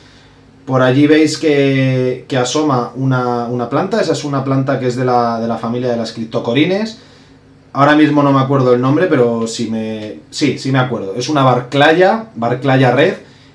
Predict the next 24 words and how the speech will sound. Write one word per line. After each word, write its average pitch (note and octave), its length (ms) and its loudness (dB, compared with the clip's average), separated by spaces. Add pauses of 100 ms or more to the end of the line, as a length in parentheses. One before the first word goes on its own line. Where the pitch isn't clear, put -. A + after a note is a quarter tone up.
La A#2+ 120 -2
verdad B2+ 140 2
es - 60 0
que E3 60 0
es D3 60 -2
una D3+ 160 2
planta D3 260 2
que B2+ 60 0
no B2 120 0
conocía, C#3+ 540 -2
muy, D3 320 -2
muy B2 320 -4
chula C#3+ 280 -2
para A#2 160 -4
mi G#2+ 100 -10
gusto. F#3+ 520 -6 (200)
Y G#2 100 -10
bueno, G2+ 260 -10
pues G#2 160 -14
ahí, G#2 760 -6 (120)
ahí G#2 180 -10
la B2+ 140 0
tenéis, A2 400 -10
¿vale? C3+ 340 -6